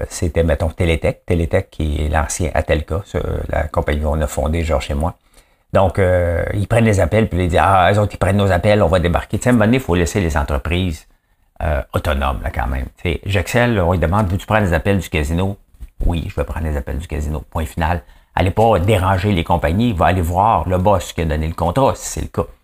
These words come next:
Mais il les prenait déjà d'avance, donc, euh, euh, voilà, hein ? Donc, et là, l'autre problème, c'est qu'ils disent, « Le gouvernement est de mauvaise foi. » Donc, si le gouvernement est de mauvaise foi, le gouvernement a un budget à respecter. L'Auto-Québec a un budget à respecter.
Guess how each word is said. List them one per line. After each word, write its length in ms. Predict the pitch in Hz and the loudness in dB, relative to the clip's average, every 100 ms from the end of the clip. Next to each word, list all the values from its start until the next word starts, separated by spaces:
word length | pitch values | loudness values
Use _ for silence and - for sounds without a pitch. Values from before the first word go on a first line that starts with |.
| _ | _
Mais 80 | 92 | 0
il 60 | 95 | 2
les 60 | 87 | 2
prenait 260 | 87 98 | 2 0
déjà 320 | 90 87 101 | 0 2 2
d'avance, 480 | 80 67 85 - - | 2 2 2 0 -6
donc, 260 | - 65 - | -6 -6 -4
euh, 160 | 67 60 - _ _ - - - _ - | -4 -4 -8 _ _ -16 -16 -20 _ 2
euh, 760 | 85 71 71 71 65 60 58 - - | 4 4 2 0 0 0 -2 -4 -2
voilà, 260 | 71 60 - | -2 -2 -6
hein ? 160 | - 107 120 - | -4 -4 -6 -4
Donc, 340 | 90 90 - - _ _ _ _ _ _ _ _ _ _ _ _ _ _ - | -2 -2 -6 -18 _ _ _ _ _ _ _ _ _ _ _ _ _ _ 2
et 40 | |
là, 440 | 117 156 190 175 - 117 | 4 6 4 0 -8 -2
l'autre 320 | 92 110 120 - | 2 2 0 -6
problème, 480 | - 71 113 214 202 | -4 0 2 2 0
c'est 140 | - | 0
qu'ils 120 | 104 101 | -2 2
disent, « 300 | 120 123 - | 2 0 -4
Le 140 | 117 120 | 0 2
gouvernement 420 | 113 113 110 139 | 4 4 4 2
est 60 | 160 | 2
de 40 | |
mauvaise 360 | 110 95 90 - | 2 2 0 -2
foi. » 240 | - 98 - - | -6 -8 -6 -2
Donc, 160 | 113 | 0
si 160 | - 190 | 0 -4
le 80 | 165 | 0
gouvernement 540 | 139 123 113 120 180 180 | 2 2 2 0 -4 -4
est 100 | 101 | 0
de 80 | 98 | 2
mauvaise 380 | 92 87 80 - | 2 2 0 -2
foi, 160 | - 113 | -4 -2
le 60 | |
gouvernement 500 | 113 127 139 147 220 | 2 2 0 -2 -2
a 100 | 180 | -2
un 80 | 98 | 0
budget 500 | 87 92 87 104 92 | 0 0 0 -4 -4
à 80 | - | -4
respecter. 540 | 82 85 - - - 78 - | -4 -4 -6 -8 -6 -8 -4
L'Auto-Québec 520 | 90 90 82 82 98 | -4 -2 -2 -2 -2
a 20 | 78 | -4
un 60 | |
budget 260 | 71 85 104 | -2 -2 0
à 60 | |
respecter. 460 | 113 - 85 - 127 | -2 -4 -6 -6 -8